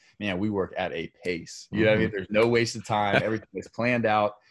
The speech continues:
Speaker 1: There's a practice plan. We're going down the line, and we're not punching the clock. So let's say, you know, it's planned to take two hours to get through everything.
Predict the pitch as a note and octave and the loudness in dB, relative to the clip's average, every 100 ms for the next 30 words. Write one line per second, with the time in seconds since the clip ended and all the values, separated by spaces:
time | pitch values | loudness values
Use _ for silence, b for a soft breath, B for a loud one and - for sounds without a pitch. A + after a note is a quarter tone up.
0 | _ G#2 E2+ - A#2+ A#2 A2+ - A#2+ A#2 | _ -6 -4 0 0 0 -4 -2 0 0
1 | A2+ F#2 F#2+ G#2+ A2 G#2+ G#2+ G2 G#2+ A2+ | 0 -2 0 2 2 0 0 0 0 0
2 | G#2+ F#2+ G2+ F#2 A2 G2 - _ _ _ | 0 -2 -4 -4 -2 -2 -4 _ _ _
3 | _ _ _ - B2+ A2 F#2 - G2+ F#2 | _ _ _ -2 -2 0 -4 0 2 0
4 | - A#2+ B2 A#2+ A2+ G2+ A2+ A2 F#2+ F#2+ | 2 2 4 4 2 2 -2 0 0 -4
5 | - B2+ C3+ G2+ G2 F2+ G2+ F#2 - A2 | -4 -2 0 -2 -4 -4 -4 -4 -4 -2
6 | G2+ G#2 F2+ G2 G2 - F#2+ A2+ G#2+ G2 | 0 0 -4 -6 -8 -2 0 0 -2 -6
7 | F#2 | -8